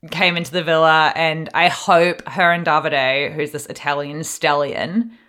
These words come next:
will win, 'cause they are so fiery and crazy. And, um, it's been really cute because basically she came in and they paired up straight away. He's, like, very hot, very not our type, but very hot. And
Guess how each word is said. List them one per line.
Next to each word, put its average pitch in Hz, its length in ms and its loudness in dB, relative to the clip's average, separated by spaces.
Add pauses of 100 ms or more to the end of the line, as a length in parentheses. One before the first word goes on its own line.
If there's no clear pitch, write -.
(140)
will 151 300 0
win, 147 520 0
'cause 185 200 -8
they 160 200 4
are 156 60 4
so 170 400 2
fiery 160 640 2
and 151 160 -10
crazy. 143 640 -2
And, 143 440 -6 (720)
um, 156 380 4
it's 170 140 -2
been 185 220 0
really 165 260 2
cute 165 300 -4
because 165 200 -4
basically 143 420 -4
she 156 300 -4
came 156 280 -4
in 143 280 -4
and 143 600 -6 (460)
they 165 320 2
paired 175 260 2
up 165 140 2
straight 160 180 -2
away. 151 200 2
He's, 165 280 -8
like, - 220 -4 (320)
very 180 420 4
hot, 147 360 0
very 151 220 0
not 147 220 0
our 131 180 2
type, 131 440 -4
but - 340 -10
very 127 300 -4
hot. - 420 -2 (520)
And 151 460 0